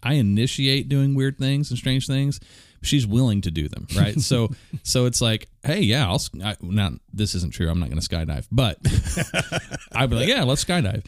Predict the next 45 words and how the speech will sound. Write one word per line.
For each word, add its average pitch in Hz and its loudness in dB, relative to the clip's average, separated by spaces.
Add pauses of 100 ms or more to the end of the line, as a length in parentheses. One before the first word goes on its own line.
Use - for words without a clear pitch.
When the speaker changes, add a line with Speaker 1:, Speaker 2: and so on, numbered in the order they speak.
(260)
Speaker 1:
Um, 117 4 (360)
and 113 4
so 117 4
if 110 0
I 127 2
told, 120 2
and 120 0 (220)
the 123 -2
scary 151 2
thing 117 2
is 98 0
she's 120 0
super - -2
easy 104 2
to 95 -2
manipulate, 95 0 (220)
and 92 0 (200)
in 101 4
this 101 0
way, 87 2
if 85 -2
you 113 4
tell 120 0
her 113 4
you, 90 2 (300)
uh, 113 2
you 120 2
probably 110 0
can't 90 -4
do 90 0
that, 82 -2 (180)
Speaker 2:
Oh, 147 4
Speaker 1:
well, - 6
Speaker 2:
yeah, 117 0
Speaker 1:
forget 110 2
Speaker 2:
yeah, 87 -2
Speaker 1:
it. - -6
Speaker 2:
forget 117 0
it. 104 0
You're 120 4
done. 226 4
Speaker 1:
<laughs> - 2
She's, 143 0
she's 131 0
gone. 101 2